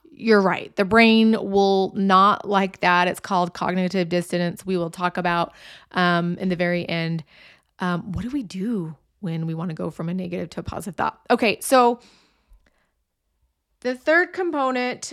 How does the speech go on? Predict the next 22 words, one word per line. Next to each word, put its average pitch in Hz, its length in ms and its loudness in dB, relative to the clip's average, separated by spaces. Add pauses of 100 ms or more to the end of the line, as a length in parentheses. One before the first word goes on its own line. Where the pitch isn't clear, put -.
(140)
I 220 120 -4
said 226 340 -4
was 208 260 -4
the - 140 -8
F 226 200 -4
line, 233 160 -2
the 214 80 -2
feeling, 262 560 -2
and 202 100 -8
we 196 120 -6
just 196 200 -8
wrapped 214 220 -6
up 190 160 -8
the 190 100 -8
fourth 285 440 0
component, 208 680 -6
which 190 320 -12
is, 185 520 -10 (500)
um, 185 480 -4
the 180 300 -12
action. 147 600 -16 (680)
So 240 640 0